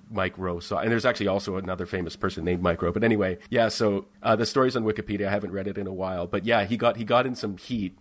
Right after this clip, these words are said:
But then Microsoft got in some reverse heat for going after just some Canadian teenager. And I think he got, like, an Xbox <laughs> or something out of it.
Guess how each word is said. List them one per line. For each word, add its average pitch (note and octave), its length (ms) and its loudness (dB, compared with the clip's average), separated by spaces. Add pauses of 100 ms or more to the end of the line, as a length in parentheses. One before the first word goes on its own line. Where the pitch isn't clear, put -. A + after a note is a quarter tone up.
But G#2+ 160 2
then A2 300 2
Microsoft A2 960 0
got G#2+ 200 4
in G#2+ 80 -2
some - 240 2
reverse G2+ 420 0
heat G#2 220 -6
for G#2+ 100 -6
going G2 320 0
after G2+ 300 0
just G2+ 260 -4
some - 240 0
Canadian G2 560 0
teenager. F#2 680 -2 (140)
And A2 240 2
I A#2+ 120 2
think C3+ 240 2
he D3 60 0
got, A2 300 -2
like, G2+ 220 -2
an G2 80 0
Xbox A2 760 -2 (1300)
<laughs> - 60 -2
or C3 60 4
something C3+ 460 2
out B2+ 140 0
of C3+ 140 -4
it. D3 180 -6